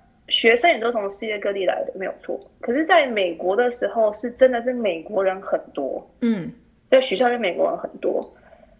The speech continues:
Speaker 1: 那我就看看他们在课堂上面的表达的方式，是真的很有自信。
Speaker 2: 嗯。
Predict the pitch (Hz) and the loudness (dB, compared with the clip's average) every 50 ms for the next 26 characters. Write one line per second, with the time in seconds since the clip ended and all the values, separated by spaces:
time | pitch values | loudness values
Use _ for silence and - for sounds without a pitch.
0 | _ _ _ _ _ _ 339 370 339 226 220 269 320 320 - 359 320 285 302 320 | _ _ _ _ _ _ 4 6 6 6 4 2 0 2 2 2 2 4 4 4
1 | 302 285 285 285 269 247 240 285 277 269 262 269 - 269 247 220 220 240 240 247 | 4 4 2 0 0 2 4 6 6 6 6 8 6 6 6 8 4 2 0 0
2 | 240 220 214 - 196 180 156 160 160 175 175 175 185 214 220 214 - - 196 185 | -2 -4 -2 2 2 4 4 4 2 2 2 2 4 2 2 2 0 -2 -2 -2
3 | 185 185 - - 214 208 - 285 269 269 262 240 226 208 - - - - _ _ | -2 -6 -6 -8 -8 -6 -2 2 4 4 6 4 4 2 -2 -4 -10 -20 _ _
4 | _ _ _ _ _ _ _ _ _ _ _ _ _ _ _ _ - - 254 277 | _ _ _ _ _ _ _ _ _ _ _ _ _ _ _ _ 2 2 2 4
5 | 185 180 - - - 180 220 220 165 - - - - 156 - - - - - - | 4 2 2 4 2 4 4 4 0 -2 -2 -6 -8 -6 -6 -6 -6 -6 -8 -8
6 | - - _ - 220 220 220 220 220 214 214 214 208 | -14 -20 _ -6 -4 -2 -2 -2 -4 -8 -10 -12 -14